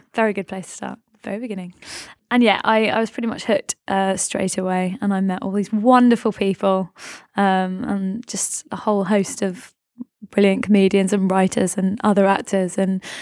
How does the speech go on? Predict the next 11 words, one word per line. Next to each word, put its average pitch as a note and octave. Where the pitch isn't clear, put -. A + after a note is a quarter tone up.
and G#3
people A3
who A3+
weren't A#3
in A3
the A3
performing A#3
arts -
at G3+
all, A#3+
but, G#3+